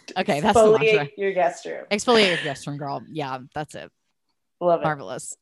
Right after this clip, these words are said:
Speaker 1: Okay. Well, Gwen, thank you. I feel like I was babbling for quite a long time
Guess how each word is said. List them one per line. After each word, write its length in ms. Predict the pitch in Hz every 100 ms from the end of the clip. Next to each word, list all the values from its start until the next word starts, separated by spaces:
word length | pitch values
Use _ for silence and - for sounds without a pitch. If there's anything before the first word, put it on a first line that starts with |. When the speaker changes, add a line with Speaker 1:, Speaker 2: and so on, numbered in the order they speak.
| _
Speaker 1:
Okay. 300 | 190 190 139 139 -
Well, 300 | 214 214 214 _
Gwen, 360 | - 202 196 190
thank 180 | 202 185
you. 60 | 165
I 60 |
feel 120 | 165 220
like 80 | 208
I 40 |
was 80 | 208
babbling 380 | 170 165 170 160
for 120 | 156
quite 180 | 196 196
a 20 |
long 180 | 190 185
time 340 | 165 143 143